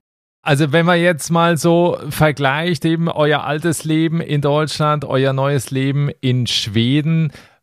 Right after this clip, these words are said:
würdest du sagen, um eben so leben zu können, musst du heute mehr hustlen? Also hast du mehr zu tun? Ich weiß, dein Mann arbeitet ja inzwischen auch als, als Handwerker, auch für, für andere, hilft da eben mit, äh, auch beim, beim Bau.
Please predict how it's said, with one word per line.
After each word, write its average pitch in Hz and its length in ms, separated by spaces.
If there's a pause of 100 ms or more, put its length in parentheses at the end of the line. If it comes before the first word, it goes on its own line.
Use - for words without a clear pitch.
würdest 139 480
du 139 60
sagen, 135 420
um 139 380
eben 135 220
so 123 160
leben 131 320
zu 135 140
können, 143 540
musst 131 320
du 135 120
heute 127 340
mehr 131 460 (180)
hustlen? 165 560
Also 123 340
hast 120 220
du 123 40
mehr 120 260
zu 147 120
tun? 143 160
Ich - 140
weiß, 120 160
dein 113 220
Mann 117 260
arbeitet 120 640
ja 117 340
inzwischen 120 640
auch 98 240
als, 101 320
als - 280
Handwerker, 151 920
auch - 220
für, 113 360
für - 140
andere, 151 600
hilft 135 340
da 117 100
eben 113 360
mit, 127 300
äh, 113 360
auch 107 180
beim, 104 400
beim 101 260
Bau. 123 400